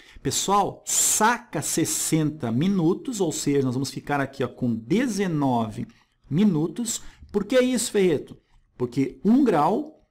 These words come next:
equivale a sessenta minutos. Então, nós tínhamos aqui, ó, setenta e nove minutos, eu saquei sessenta minutos, só que daí eu transformei esses sessenta minutos em um grau.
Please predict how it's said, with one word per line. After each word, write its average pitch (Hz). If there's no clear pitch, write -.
equivale 190
a -
sessenta 151
minutos. 202
Então, 208
nós 233
tínhamos 240
aqui, 208
ó, 156
setenta 240
e 214
nove 139
minutos, 190
eu 196
saquei 196
sessenta 151
minutos, 185
só -
que 160
daí 160
eu 160
transformei 165
esses 143
sessenta 139
minutos 143
em 208
um 254
grau. 151